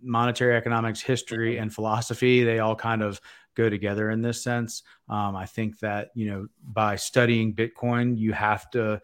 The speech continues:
Speaker 1: understand more about these things in order to understand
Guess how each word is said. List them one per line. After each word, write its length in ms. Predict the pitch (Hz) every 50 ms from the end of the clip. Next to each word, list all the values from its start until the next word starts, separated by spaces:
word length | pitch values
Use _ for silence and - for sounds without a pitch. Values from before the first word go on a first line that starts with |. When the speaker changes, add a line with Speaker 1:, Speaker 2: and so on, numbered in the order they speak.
| _ - - _ _ _ _ _ _ -
Speaker 1:
understand 680 | 127 127 120 113 107 - - 120 113 113 117 117 113 110 107
more 260 | 107 107 110 117 120
about 260 | 110 110 113 131 139
these 200 | 135 131 120 -
things 240 | 139 139 143 127 117
in 80 | 107
order 180 | 107 104 104 104
to 160 | 101 110 104
understand 760 | 101 104 101 98 - - - 104 104 107 107 104 104 101